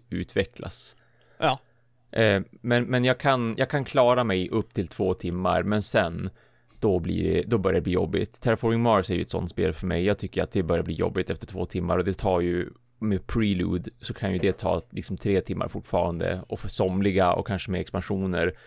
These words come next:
Speaker 1: om man är fyra spelare, så kan det fortfarande kanske barka iväg åt fyra rent utav, men i alla fall tre timmar, och det tycker jag ju är för mycket för det spelet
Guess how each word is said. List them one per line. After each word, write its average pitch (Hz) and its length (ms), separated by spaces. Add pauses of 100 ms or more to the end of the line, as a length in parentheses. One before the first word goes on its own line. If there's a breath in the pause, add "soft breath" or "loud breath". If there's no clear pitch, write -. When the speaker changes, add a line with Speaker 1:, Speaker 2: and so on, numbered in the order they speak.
(540 loud breath)
Speaker 1:
om 98 120
man 95 100
är 90 40
fyra 92 300
spelare, 95 360
så - 80
kan 92 100
det 90 80
fortfarande 101 460
kanske 87 300
barka 90 300
iväg 85 200
åt 87 100
fyra 92 320
rent 87 240
utav, 90 320
men 92 140
i 92 40
alla 101 140
fall 101 140
tre 90 240
timmar, 90 440
och 98 80
det 104 100
tycker 92 260
jag 90 120
ju 90 200
är 90 120
för - 160
mycket - 320
för - 120
det 92 140
spelet 87 520